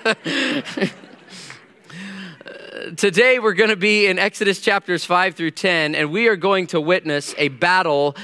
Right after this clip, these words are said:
of the gods. So far in the book of Exodus, we've been walking through the life of Moses, and we saw that Moses grew up as a prince of Egypt for the first forty years of his life, and then he spent the next forty years of his life as a nobody. He was just a,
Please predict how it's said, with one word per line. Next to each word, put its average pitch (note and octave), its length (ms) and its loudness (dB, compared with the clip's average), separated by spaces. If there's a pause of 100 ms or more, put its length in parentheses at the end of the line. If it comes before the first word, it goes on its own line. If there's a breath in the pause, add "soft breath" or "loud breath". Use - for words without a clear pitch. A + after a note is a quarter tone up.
(120 loud breath)
of C3+ 240 -2
the C#3+ 60 -4
gods. A2+ 720 -2 (460 loud breath)
So C4+ 200 2
far A#3 320 4
in G#3 140 2
the F#3 60 0
book F#3 140 0
of F3 120 -2
Exodus, F#3+ 400 0
we've F#3 100 0
been F3 140 0
walking G#3+ 340 2
through G#3 240 -2
the F#3 80 2
life F3+ 320 2
of D#3 140 -4
Moses, F3 500 0
and D#3+ 80 -2
we D#3+ 80 0
saw G3 240 2
that F3 100 -4
Moses G#3+ 420 0
grew G3+ 260 2
up G3 160 0
as D#3 100 -2
a D3 80 -2
prince G#3+ 360 0
of D#3+ 80 -4
Egypt G3+ 420 -2
for E3+ 120 -6
the D3+ 80 -6
first G#3+ 320 0
forty G3 280 0
years F#3 300 0
of F3 80 -2
his D#3 140 -4
life, F3 300 2 (240 loud breath)
and F#3+ 140 2
then C4+ 80 4
he G4+ 80 2
spent C#4+ 240 0
the G#3+ 80 2
next A#3 300 0
forty G#3+ 260 2
years G3 240 2
of F#3 80 -4
his F3 120 -2
life F3+ 240 2
as E3+ 120 -2
a D#3 60 0
nobody. C3+ 640 0
He D3+ 100 -2
was F#3+ 160 -4
just G3+ 240 -2
a, C#3 100 0